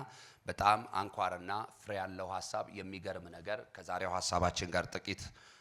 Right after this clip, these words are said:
እ፣ የምናየው፣ እ፣ ምዕራፍ ስድስት ከቁጥር ሃያ ሰባት ጀምሮ ጠላትን ስለ መውደድ ይናገራል በዚህ ክፍል ጌታ ኢየሱስ ክርስቶስ።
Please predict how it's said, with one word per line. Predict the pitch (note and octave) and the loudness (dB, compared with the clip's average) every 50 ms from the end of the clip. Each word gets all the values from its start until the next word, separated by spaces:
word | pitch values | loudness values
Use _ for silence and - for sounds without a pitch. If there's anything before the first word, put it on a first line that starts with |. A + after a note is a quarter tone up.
| - _ | -18 _
እ፣ | - E2 E2+ E2+ E2 D#2+ D#2+ D#2 C#2 - _ _ _ _ - - | -6 -2 -2 -2 -2 -2 -4 -8 -10 -16 _ _ _ _ -10 -6
የምናየው፣ | F#2+ G2 G2+ G2+ G2 G#2 G#2+ G2+ G2 A2 C#3 D#3 - - - - - - - - - _ - | -4 -2 0 0 4 6 6 6 6 6 2 0 -6 -14 -18 -20 -20 -20 -20 -20 -20 _ -10
እ፣ | - E2 E2 E2 E2 D#2 E2 | -6 -4 -4 -4 -4 -6 -8
ምዕራፍ | D#2+ F2 F2+ F#2+ G2+ G2+ - | -4 0 6 8 8 8 8
ስድስት | - - - F#2 E2 G2+ G2 - - G2+ - | 6 2 0 0 0 0 0 0 0 -2 -4
ከቁጥር | - G2 - - F#2+ - G#2 F#2 | -4 -4 -2 -2 0 2 2 6
ሃያ | F2+ G2+ F#2+ F2+ | 8 8 8 8
ሰባት | - - F#2 F#2+ F#2 - - F#2+ | 6 4 4 2 2 2 -2 -2
ጀምሮ | F2 G2 F#2+ F#2+ G2 G#2+ A2 A2+ A2+ | -2 -2 0 2 2 2 2 2 0
ጠላትን | - F2+ F#2 F#2+ G2 F#2+ - G2+ F#2 | 0 2 6 6 6 6 4 0 -2
ስለ | - G2+ F2+ F2 | -2 -2 -2 -4
መውደድ | F2 F2 F2 F2 F2 D#2+ | -4 -4 -4 -4 -6 -6
ይናገራል | F2 E2+ E2+ F2 F2 E2+ E2+ F2+ F2 F2 F2+ | -8 -6 -6 -4 -4 -4 -2 -2 -2 -2 -2
በዚህ | F2 F2+ E2+ F2 F#2+ | -4 -6 -6 -8 -8
ክፍል | - - - G2 F2 | -8 -8 -10 -8 -6
ጌታ | F2+ F#2+ - F#2+ F#2+ | -4 0 2 2 2
ኢየሱስ | F#2+ G2 F#2+ - G#2+ G2 | 2 2 0 0 0 0
ክርስቶስ። | - - G2+ G2+ - - C3+ - | 0 0 -2 0 0 0 -2 -4